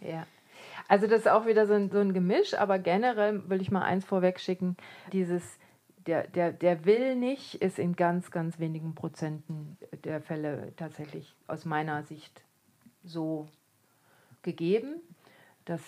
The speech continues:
können mal Pferde sein, die einfach unheimlich viel gefahren werden, äh, die Stresssituationen ausgesetzt werden.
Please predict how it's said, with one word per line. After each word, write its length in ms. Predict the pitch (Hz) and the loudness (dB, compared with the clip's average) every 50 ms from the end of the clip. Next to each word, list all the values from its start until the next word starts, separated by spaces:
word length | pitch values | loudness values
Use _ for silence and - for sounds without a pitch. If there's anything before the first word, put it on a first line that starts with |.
| - _ _ _ - | -18 _ _ _ -8
können 260 | - 175 165 165 170 | -6 -4 -2 -2 -4
mal 160 | 165 156 156 - | -4 -6 -8 -8
Pferde 260 | - 170 165 165 170 | -6 -6 -6 -6 -6
sein, 320 | 156 165 160 156 160 160 | -6 -4 -4 -4 -4 -6
die 100 | 156 - | -6 -6
einfach 360 | - 143 151 143 - 143 131 - | -8 -8 -10 -10 -10 -10 -10 -6
unheimlich 400 | - 180 180 180 175 170 170 - | -4 -2 -2 -2 -2 -4 -6 -8
viel 220 | - 233 240 226 220 | -8 -6 -4 -2 -4
gefahren 560 | 214 - - 220 196 190 190 190 190 190 180 | -4 -4 -2 0 0 2 2 2 2 0 0
werden, 580 | 180 175 175 175 175 170 175 170 170 170 170 | 0 0 0 0 0 0 -2 -2 -4 -4 -6
äh, 280 | 170 - - - 160 - - _ | -6 -8 -8 -8 -10 -10 -12 _
die 120 | - 175 160 | -12 -12 -12
Stresssituationen 960 | - - - 180 170 - - 165 165 165 - 170 160 165 - 170 160 156 156 156 | -10 -10 -8 -8 -8 -8 -8 -8 -8 -8 -8 -10 -10 -10 -10 -10 -8 -8 -8 -8
ausgesetzt 720 | - 156 156 156 - - 151 143 151 151 147 - - - | -6 -8 -8 -8 -8 -8 -8 -6 -6 -8 -8 -10 -12 -6
werden. 480 | 151 147 147 147 147 151 151 151 147 | -4 -4 -4 -4 -4 -6 -10 -12 -14